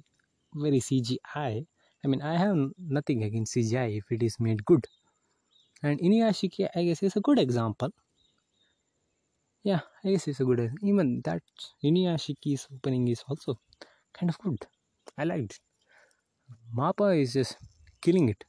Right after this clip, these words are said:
in terms of making an opening sequence right now. Like,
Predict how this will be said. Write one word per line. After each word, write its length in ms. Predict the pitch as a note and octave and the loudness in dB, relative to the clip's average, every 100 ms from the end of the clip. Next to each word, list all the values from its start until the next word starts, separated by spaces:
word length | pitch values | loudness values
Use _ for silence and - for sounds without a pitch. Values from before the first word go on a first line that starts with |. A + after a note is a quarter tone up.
| - | -6
in 120 | A#2 | -2
terms 280 | A#2 A2+ A#2 | 0 -2 -2
of 260 | A2 - _ _ _ _ _ _ - | -6 -8 _ _ _ _ _ _ -2
making 320 | C3 - B2+ | -2 0 0
an 120 | G#2+ | 0
opening 360 | A2 - A2+ G#2 | -4 -2 -2 -2
sequence 520 | - D#3 B2+ G2+ - | -4 -4 -2 -4 -6
right 140 | A2 - | -8 -6
now. 160 | G2+ - _ _ _ _ _ _ _ - | -10 -12 _ _ _ _ _ _ _ -16
Like, 120 | A#2+ | -16